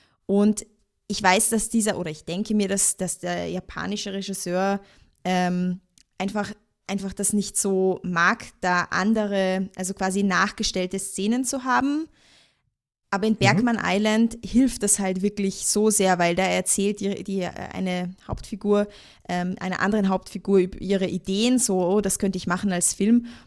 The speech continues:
Speaker 1: Und dann sieht man diese Szenen nachgestellt sozusagen, also der Film im Film. Und
Speaker 2: Mhm.
Speaker 1: ich finde, es hätte irgendetwas Visuelles in dieser langen Autoszene hätte immens geholfen, weil ich finde die Geschichte,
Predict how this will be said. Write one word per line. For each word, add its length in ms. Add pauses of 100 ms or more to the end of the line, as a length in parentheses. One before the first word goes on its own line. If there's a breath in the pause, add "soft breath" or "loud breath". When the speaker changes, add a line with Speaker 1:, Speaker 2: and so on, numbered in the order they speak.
(140)
Speaker 1:
Und 180
dann 100
sieht 220
man 100
diese 200
Szenen 560
nachgestellt 800
sozusagen, 580
also 140
der 120
Film 240
im 140
Film. 300 (580 soft breath)
Und 460
Speaker 2:
Mhm. 240 (280)
Speaker 1:
ich 160
finde, 560
es 320
hätte 720 (640)
irgendetwas 720
Visuelles 920
in 140
dieser 440
langen 540
Autoszene 800 (160)
hätte 640
immens 420
geholfen, 540
weil 200
ich 100
finde 140
die 100
Geschichte, 580